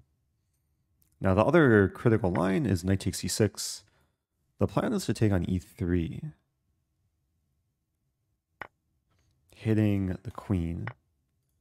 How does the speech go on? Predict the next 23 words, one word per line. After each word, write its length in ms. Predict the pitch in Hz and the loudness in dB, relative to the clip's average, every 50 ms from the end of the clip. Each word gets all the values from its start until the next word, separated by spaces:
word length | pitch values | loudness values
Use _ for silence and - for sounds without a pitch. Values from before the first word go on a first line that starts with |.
| _ _ _ _ _ _ _ _ _ _ - | _ _ _ _ _ _ _ _ _ _ -6
And 180 | 95 87 90 | -4 -2 0
then 100 | 92 95 | 0 2
I 140 | 98 92 90 - | 2 0 -2 -4
take. 560 | - - - - 87 85 92 160 - - - _ _ _ _ _ _ _ _ _ _ _ _ _ _ _ _ _ _ _ _ _ _ _ _ _ _ _ _ _ _ _ _ _ _ _ _ _ _ _ | -8 -8 -6 -6 -6 -6 -6 -10 -12 -18 -20 _ _ _ _ _ _ _ _ _ _ _ _ _ _ _ _ _ _ _ _ _ _ _ _ _ _ _ _ _ _ _ _ _ _ _ _ _ _ _
So 260 | - - - 104 98 92 | -10 -6 -2 0 0 0
it's 220 | - 95 - - | -2 -4 -8 -8
one 360 | 98 95 110 127 143 139 127 | -8 -6 -6 -6 -6 -6 -4
big 280 | 113 117 117 110 101 92 | -2 0 0 0 0 -2
fancy 380 | - - 87 90 87 - - 82 | -2 -2 -2 -2 -2 -4 -6 -10
trade. 540 | - - - - 82 82 80 - - 101 123 131 - _ _ _ _ _ _ _ _ _ _ _ _ _ _ _ _ _ _ _ _ _ _ _ - - _ _ _ _ _ _ _ _ _ - | -10 -10 -10 -8 -6 -6 -6 -6 -8 -8 -10 -12 -14 _ _ _ _ _ _ _ _ _ _ _ _ _ _ _ _ _ _ _ _ _ _ _ -20 -20 _ _ _ _ _ _ _ _ _ 0
Now, 200 | 101 101 101 - | 0 2 2 2
I 80 | 123 | 0
think 160 | 135 220 220 | -2 -2 -4
white 140 | 262 302 277 | -6 -8 -10
could 140 | - 214 160 | -10 -10 -8
have 120 | 127 - | -10 -10
taken 380 | - - - 95 95 107 98 92 | -10 -8 -8 -6 -4 -4 -4 -4
on 180 | 87 85 82 80 | -4 -6 -6 -8
e 100 | 85 87 | -10 -10
seven 360 | - - 82 80 80 95 107 | -10 -8 -8 -6 -6 -6 -6
with 140 | 110 110 - | -6 -6 -6
check, 360 | - 110 104 104 - - - | -6 -4 -4 -4 -6 -8 -10
maybe 440 | 82 82 85 82 87 82 82 82 | -8 -6 -6 -4 -6 -6 -8 -12